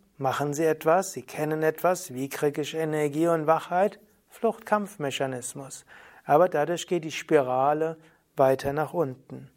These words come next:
Du kannst selbst überlegen, was machst du in deiner Freizeit, was überflüssigerweise deinen Fluchtkampfmechanismus weiter aktiviert. Zweiter Tipp wäre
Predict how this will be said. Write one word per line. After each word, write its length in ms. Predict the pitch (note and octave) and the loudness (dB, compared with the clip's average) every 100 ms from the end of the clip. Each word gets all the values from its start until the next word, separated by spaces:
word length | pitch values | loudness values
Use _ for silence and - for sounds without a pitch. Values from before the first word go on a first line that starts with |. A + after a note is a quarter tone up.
| _ _ - | _ _ -6
Du 100 | A#3 | 0
kannst 280 | A#3 A#3+ | 0 0
selbst 300 | B3 A#3+ A#3+ | 0 0 -2
überlegen, 680 | G3 D#3+ C#3+ C3 C3 B2 B2+ _ _ - _ _ _ - | 0 2 4 2 0 -2 -12 _ _ -20 _ _ _ 0
was 260 | D#3+ - | 0 0
machst 340 | F3+ F3 - A3+ | -4 -4 -4 0
du 120 | A#3 | 2
in 140 | A3+ | 2
deiner 280 | F3 B2+ B2 | -2 -4 -6
Freizeit, 840 | - B2 B2+ E3 F3 F#3 F#3 F#3+ | -12 0 4 4 2 2 2 0
was 180 | C3 B2 | -6 -12
überflüssigerweise 1300 | G#3 A3+ A3+ G#3 - G#3 F#3+ G3+ G3 F3+ F3 F#3 G3 | -8 -2 -2 -2 0 0 2 4 4 6 4 4 2
deinen 240 | F#3 D3 C3+ | 0 -2 -6
Fluchtkampfmechanismus 1400 | D3+ C3+ - D3 D#3+ D#3 E3 D#3+ E3+ E3+ E3 F3+ F3+ - | -6 -8 -4 -4 -4 -4 -6 -4 -2 -2 -4 -6 -6 -2
weiter 360 | B2 B2 D3+ | -2 2 2
aktiviert. 760 | D3+ - - F3 D3 B2+ - - _ _ _ _ _ _ _ - _ _ - - - _ _ _ - | 0 -6 -8 -6 -6 -8 -14 -20 _ _ _ _ _ _ _ -20 _ _ -20 -20 -20 _ _ _ -12
Zweiter 520 | - F#3 G3+ G3+ F#3+ | 6 8 8 4 0
Tipp 320 | - F#3 - | -2 -4 0
wäre 340 | D3+ D3 G3 | 0 2 0